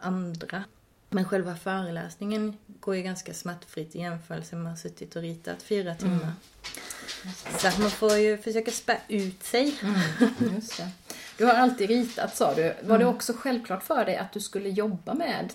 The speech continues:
Speaker 2: tecknandet och målandet och
Speaker 1: Absolut
Speaker 2: så?
Speaker 1: inte.
Speaker 2: Nej. Hur
Speaker 1: Absolut inte.
Speaker 2: gick det
Speaker 1: Utan
Speaker 2: till?
Speaker 1: det var ju snarare så här, att, eh, jag har alltid ritat, alltid tyckt om att rita. De bästa minnena jag har från min skolgång är när kompisarna liksom har,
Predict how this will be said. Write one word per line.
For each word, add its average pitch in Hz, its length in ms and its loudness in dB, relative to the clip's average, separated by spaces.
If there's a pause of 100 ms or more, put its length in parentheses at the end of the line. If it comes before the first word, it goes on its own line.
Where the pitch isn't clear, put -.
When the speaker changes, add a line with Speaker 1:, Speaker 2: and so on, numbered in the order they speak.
Speaker 2:
tecknandet - 680 -8
och 147 60 -8 (180)
målandet 208 280 0
och 175 60 -6
Speaker 1:
Absolut 185 460 -2
Speaker 2:
så? 175 80 -6
Speaker 1:
inte. 185 220 -4
Speaker 2:
Nej. 190 360 0 (380)
Hur 220 100 0
Speaker 1:
Absolut 233 520 0
inte. 185 200 -4
Speaker 2:
gick 180 80 2
det 190 60 2
Speaker 1:
Utan 190 60 -2
Speaker 2:
till? 214 120 2
Speaker 1:
det 233 120 2
var 262 180 2
ju 269 180 2
snarare 202 340 -2
så 165 100 -8
här, 180 320 -2 (480)
att, 190 380 0
eh, 180 540 0
jag 233 100 2
har 240 80 4
alltid 247 240 0
ritat, 240 420 -2 (120)
alltid 175 320 -4
tyckt 254 200 -2
om 175 160 0
att 185 60 -6
rita. 190 600 -2 (220)
De 196 320 -2
bästa 208 440 -6
minnena 202 460 0
jag 175 80 -8
har 175 180 -8
från 180 200 -8
min 170 160 -8
skolgång 180 600 -4
är 185 160 -4
när 165 160 -6 (380)
kompisarna 190 840 -4
liksom 196 300 -4
har, 185 220 -4